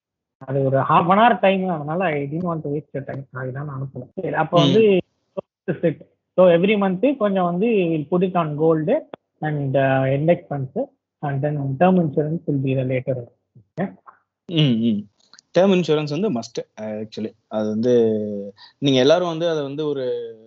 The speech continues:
Speaker 2: இப்போதைக்கு வந்து ஒரு, ஒரு, அ, என்ன சொல்றது, அது ஒரு செலவு அப்படின்னு நீங்க பார்க்க தேவையில்ல. நீங்க டெர்ம் இன்சூரன்ஸ்க்கு நீங்க வருஷம் கட்டுற பிரீமியம் எவ்வளோன்னு பாருங்க.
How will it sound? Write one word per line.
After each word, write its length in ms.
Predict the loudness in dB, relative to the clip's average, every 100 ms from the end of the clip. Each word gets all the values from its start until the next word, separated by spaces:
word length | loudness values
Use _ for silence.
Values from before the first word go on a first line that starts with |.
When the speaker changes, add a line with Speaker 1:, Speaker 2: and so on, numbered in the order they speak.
| _
Speaker 2:
இப்போதைக்கு 360 | -18 -12 -10 -8
வந்து 200 | -8 -8
ஒரு, 160 | -8 -8
ஒரு, 260 | -8 -10 -16
அ, 140 | -20
என்ன 140 | -18 -18
சொல்றது, 340 | -16 -14 -12
அது 180 | -8 -6
ஒரு 120 | -4
செலவு 440 | 0 4 4 2 0
அப்படின்னு 200 | -4 -6
நீங்க 220 | -8 -10 -10
பார்க்க 340 | -8 -8 -10
தேவையில்ல. 120 | -16
நீங்க 480 | -18 -20 -18 -18 -14 -8
டெர்ம் 200 | -6 -6
இன்சூரன்ஸ்க்கு 340 | -6 -6 -6
நீங்க 220 | -8 -6 -4
வருஷம் 320 | -4 -4 -6
கட்டுற 400 | -6 -4 -4 -4 -2
பிரீமியம் 300 | -2 -2 -6
எவ்வளோன்னு 300 | -4 -4 -4
பாருங்க. 280 | -8 -12 -14